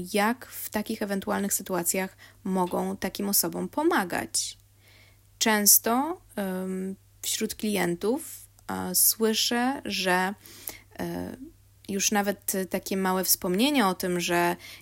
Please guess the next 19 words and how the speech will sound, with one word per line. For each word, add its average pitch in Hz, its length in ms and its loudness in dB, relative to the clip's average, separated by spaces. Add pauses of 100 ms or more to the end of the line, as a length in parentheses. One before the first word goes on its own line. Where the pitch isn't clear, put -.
ja 202 60 4
się 202 140 4
tak 196 220 2
strasznie 220 420 2
denerwuję 202 840 4
przed 180 280 -2
występem, 175 840 2 (960)
e, 175 280 -2 (280)
po 214 60 -12
prostu 208 520 2
wszystkiego 220 500 2
zapominam, 202 840 2 (420)
e, 180 320 -2
no 185 180 0
nie 220 160 4
wiem, 247 160 4
co 247 120 2
mam 240 180 4
zrobić, 175 800 0